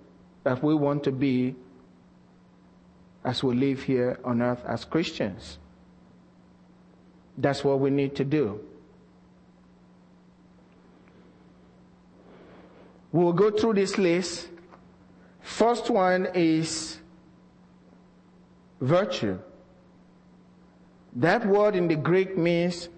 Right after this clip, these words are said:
arete. Um, it's arete, that's what is given. It's actually, it means moral excellence. So we need to have had moral excellence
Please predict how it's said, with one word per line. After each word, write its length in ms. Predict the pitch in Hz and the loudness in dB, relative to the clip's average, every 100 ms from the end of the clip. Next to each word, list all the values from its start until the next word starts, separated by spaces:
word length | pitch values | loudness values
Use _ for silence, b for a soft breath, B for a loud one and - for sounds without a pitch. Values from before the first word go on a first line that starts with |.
| - - - | -20 -8 -2
arete. 640 | 143 170 185 190 208 233 - - - - - - | 2 2 0 0 0 -2 -6 -20 -20 -20 -20 -4
Um, 200 | 139 131 127 | 0 0 0
it's 180 | 135 | -2
arete, 640 | 147 143 143 175 180 185 156 | 0 2 2 2 2 0 0
that's 220 | 151 147 | 0 0
what 140 | 160 | 0
is 120 | 151 135 | 0 0
given. 320 | 151 156 156 | 2 2 2
It's 180 | 147 147 | 0 0
actually, 500 | 185 214 - 190 165 | -2 0 0 2 2
it 40 | |
means 420 | 147 170 170 180 - | 0 0 0 0 -4
moral 760 | - 151 175 202 202 208 202 202 | -4 0 2 2 2 0 0 -2
excellence. 680 | 185 185 - 123 104 90 - - - B B B B B | -4 -4 -2 -2 -2 -6 -12 -20 -20 B B B B B
So 540 | - - 147 127 131 - - - - - | -10 -2 0 2 0 -6 -16 -20 -20 -6
we 220 | 147 165 | 0 2
need 360 | 170 180 214 220 | 4 2 2 2
to 120 | 190 | 2
have 400 | 170 170 175 170 - - | 2 2 2 -2 -8 -2
had 540 | 170 170 175 - - | 2 2 2 -4 -4
moral 720 | 165 190 214 220 220 226 226 - | 0 2 4 2 2 0 -2 0
excellence 840 | 208 - - 185 151 151 170 - | 0 0 0 2 2 2 -2 -6